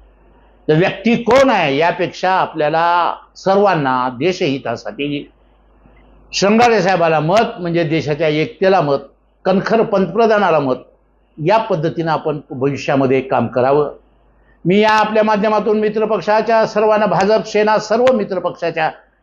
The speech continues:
मित्रांना, ही इलेक्शन मानापनाची, गडबाजीची नाही, तर देशाच्या सुरक्षिततेची आहे, कणखर नेतृत्वाची आहे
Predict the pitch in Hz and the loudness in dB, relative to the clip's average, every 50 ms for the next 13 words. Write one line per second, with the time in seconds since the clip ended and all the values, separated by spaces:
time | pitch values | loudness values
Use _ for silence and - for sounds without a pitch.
0 | _ 151 151 139 160 156 147 139 135 127 110 - - - 196 240 233 214 190 185 | _ -4 -2 0 2 2 2 2 0 -2 -2 -4 -2 0 2 4 4 4 2 2
1 | 165 - - 160 147 131 117 117 - - _ _ _ _ _ _ _ _ _ _ | 0 0 -2 -2 0 0 -2 -4 -10 -18 _ _ _ _ _ _ _ _ _ _
2 | _ _ - 151 180 202 208 214 220 190 196 208 208 202 202 196 160 - 185 185 | _ _ -2 0 2 2 2 2 0 0 0 -2 0 0 0 -2 -2 -2 -2 -2
3 | 190 190 190 185 185 180 165 160 - _ _ _ _ _ _ _ _ _ _ _ | 0 0 0 -2 -4 -6 -8 -12 -14 _ _ _ _ _ _ _ _ _ _ _
4 | _ _ _ _ - 135 175 196 214 208 208 208 208 202 - - 185 185 185 160 | _ _ _ _ -2 0 2 4 4 4 4 2 2 0 -2 -2 -2 -2 0 0
5 | 156 151 135 127 131 - _ _ - 151 139 139 175 165 170 170 175 170 190 190 | 0 0 -2 -4 -8 -10 _ _ -8 -6 -4 -4 -4 -2 -2 -2 -2 -2 -2 -2
6 | - - - 175 180 - - - 175 156 - - 160 151 - - 156 143 127 120 | -2 -2 0 0 0 -2 -2 -2 -4 -2 -2 -2 -2 -2 -2 -2 0 0 0 0
7 | 123 113 113 - - _ _ _ _ _ _ _ _ - 175 185 175 185 196 190 | 0 -2 -4 -8 -16 _ _ _ _ _ _ _ _ -2 0 0 2 2 2 2
8 | 180 180 175 180 190 214 214 214 196 170 - - 156 131 120 120 117 113 | 2 2 0 0 0 0 0 2 0 0 0 0 0 0 0 0 -2 -4